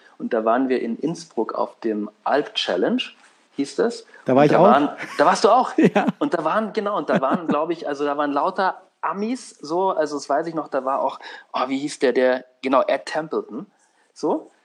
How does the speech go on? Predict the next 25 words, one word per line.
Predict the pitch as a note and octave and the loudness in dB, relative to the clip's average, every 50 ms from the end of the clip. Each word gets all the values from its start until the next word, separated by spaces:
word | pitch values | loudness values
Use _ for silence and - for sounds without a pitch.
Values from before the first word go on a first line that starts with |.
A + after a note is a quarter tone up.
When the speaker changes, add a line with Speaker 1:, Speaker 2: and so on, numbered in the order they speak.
| _ _ _ - - | _ _ _ -8 -4
Speaker 1:
Und | D3 B2+ B2+ C#3+ | -4 -2 0 0
ich | B2 B2+ | 0 2
Speaker 2:
Mhm. | E3 | 2
Speaker 1:
weiß | C#3+ D3+ - | 2 2 0
nur, | F3 E3 D#3 | 0 0 2
wie | C#3 - | 2 4
Speaker 2:
Mhm. | D#3 | 6
Speaker 1:
der | E3 D#3 D#3+ D#3 | 6 6 6 4
irgendwie, | D3+ D#3 D3 D3+ C#3+ D3 D3 | 2 0 0 -2 0 2 2
also | B2+ C3+ C3 C3+ | 2 2 0 -2
echt | C3+ C3+ - - | -4 -4 -6 -4
krasse | - E3 - - D3+ | -4 -4 -4 -4 -4
Sachen | C#3 D3+ D#3 F3+ F3+ | -4 -4 -4 -2 -2
gemacht | D#3+ D3+ D3 C#3+ C#3+ - | -2 -2 -2 -2 -4 -4
hat, | D3+ | -6
aber | B2+ C3 C3 B2+ B2 | -4 -4 -4 -4 -6
so | A#2+ C3 D3 - _ _ - | -6 -8 -10 -10 _ _ -2
dermaßen | D3 C#3+ C#3 C3+ B2+ B2 B2 - A#2+ | 0 0 2 2 2 0 0 -2 -4
auch | F#2+ A2+ - | -4 -4 -4
auf | B2 - - | -6 -8 -8
die | - A#2 | -12 -14
Fresse | - - C3 - - A2 | -10 -12 -10 -8 -8 -10
gefallen | F#2+ - - - G2 F#2 F#2+ A2 | -10 -10 -10 -8 -6 -4 -4 -4
ist. | D3+ D#3 - _ - - - - - - _ | -6 -8 -10 _ -20 -20 -20 -20 -20 -14 _
Und | - C3 B2+ B2 | -4 -2 -2 -2